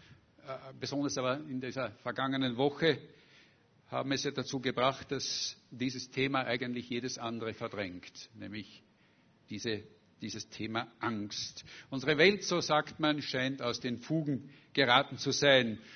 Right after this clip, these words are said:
Und es ist wirklich so, wie, wie so, wie so ein Schatten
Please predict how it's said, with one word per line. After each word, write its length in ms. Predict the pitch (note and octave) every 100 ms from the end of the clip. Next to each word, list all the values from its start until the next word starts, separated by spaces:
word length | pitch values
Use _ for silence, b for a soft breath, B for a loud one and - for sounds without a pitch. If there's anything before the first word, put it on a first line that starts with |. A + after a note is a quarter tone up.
| B -
Und 160 | B2
es 100 | C3
ist 140 | D3 E3+
wirklich 280 | E3 C#3+
so, 240 | - C#3+ A#2
wie, 240 | C3 C3
wie 120 | B2+
so, 120 | B2 C#3
wie 200 | C#3+ C3+
so 100 | C#3+
ein 100 | B2+
Schatten 640 | - E3 E3+ C#3 G2+